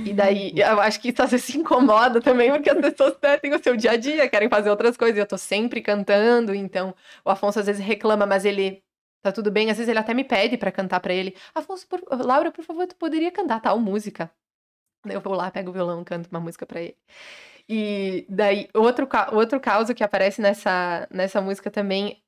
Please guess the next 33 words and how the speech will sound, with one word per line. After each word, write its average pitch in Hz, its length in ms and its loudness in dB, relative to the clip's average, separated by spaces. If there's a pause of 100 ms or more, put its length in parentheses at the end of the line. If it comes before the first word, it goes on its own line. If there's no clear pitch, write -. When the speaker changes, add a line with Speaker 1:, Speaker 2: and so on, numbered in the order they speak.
Speaker 1:
foi 202 320 -2
que 208 200 -8
em 226 80 2
dois 220 160 4
mil 226 120 0
e 226 40 0
dezenove 220 440 2
eu 214 60 0
fiz 220 200 -6
o 226 40 -2
meu 214 100 -2
primeiro 233 560 0 (420)
show 240 320 2
autoral, 196 600 4
assim, 180 420 -4
em 190 120 -6
Bento 180 260 -4
Gonçalves. 196 920 0 (760)
Foi 220 120 2
o - 20 2
segundo, 233 500 0
na 180 140 -2
verdade, 170 380 -6
show 170 140 -6
autoral, 170 720 -6
ah, 180 260 -2
mas 185 200 -6
enfim, 170 300 -10
era 180 160 -2
do 185 100 -6
mesmo 202 260 -2
projeto, 190 580 -2
assim. 185 300 -14